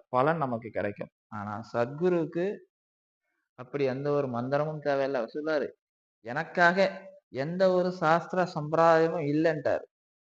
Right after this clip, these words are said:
எந்த ஒரு சம்பிரதாயத்திலும் என்னை அடைபடக்கூடாது, எந்த ஒரு சாஸ்திர சம்பிரதாயமும் என்னை அடைக்காது. உன்னிடம் நம்ம எதிர்பார்ப்பது ஒரே ஒரு விஷயம் மட்டும்தான், நம்பிக்கை.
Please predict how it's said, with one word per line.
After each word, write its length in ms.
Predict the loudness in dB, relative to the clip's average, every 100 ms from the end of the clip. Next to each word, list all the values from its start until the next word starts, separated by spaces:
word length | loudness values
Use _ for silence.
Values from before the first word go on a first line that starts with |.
| _
எந்த 320 | -10 -4 4 6
ஒரு 160 | 6 4
சம்பிரதாயத்திலும் 840 | 0 4 8 8 8 6 2 0
என்னை 220 | 0 2 2
அடைபடக்கூடாது, 720 | 2 2 0 -2 -2 -4 -6 _ _ _ _ _ _ _ -18
எந்த 200 | -8 0
ஒரு 140 | 0 0
சாஸ்திர 460 | 0 0 0 -4 -4
சம்பிரதாயமும் 640 | -4 -4 0 2 2 0
என்னை 140 | 0
அடைக்காது. 420 | 0 0 0 -2 -6 _ _ _ _ _ _ _ -14
உன்னிடம் 380 | -4 4 4 4
நம்ம 180 | 2 2
எதிர்பார்ப்பது 680 | 2 2 2 2 0 0 -2 -4 _ _ _ _ _
ஒரே 260 | -6 0 2 2
ஒரு 120 | 0
விஷயம் 320 | -4 -4 -4
மட்டும்தான், 400 | -4 -8 -8 -10 -12 _ _ _ _ _ _ _ _ _ -12 -6
நம்பிக்கை. 580 | -4 -2 -2 -2 -4